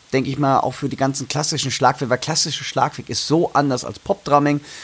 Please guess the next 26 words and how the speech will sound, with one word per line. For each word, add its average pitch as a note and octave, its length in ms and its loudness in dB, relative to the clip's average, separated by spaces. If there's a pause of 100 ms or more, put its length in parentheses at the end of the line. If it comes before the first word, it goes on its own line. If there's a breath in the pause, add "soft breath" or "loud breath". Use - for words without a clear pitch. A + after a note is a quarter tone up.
(200 loud breath)
und B2 160 -2 (100)
darüber E3 420 6
habe C#3 160 0
ich C3+ 80 -4
ihm C3 180 -2
einfach B2 300 0
mal B2+ 160 4
einige A#2+ 320 -2
Fragen B2+ 420 4
gestellt A#2+ 420 0
und D2 140 -10
ich G#2 120 -8
freue B2 240 2
mich A2 200 0
riesig, B2+ 300 0
dass A2+ 160 -4
der A2+ 140 0
Gerald A2+ 420 0
bereit G#2+ 300 0
dazu A#2 280 -2
war, G#2+ 260 2 (360 loud breath)
uns E3+ 320 2
da D3 320 4 (140)
Rede A2+ 320 2
und A2 200 -6
Antwort D3 480 0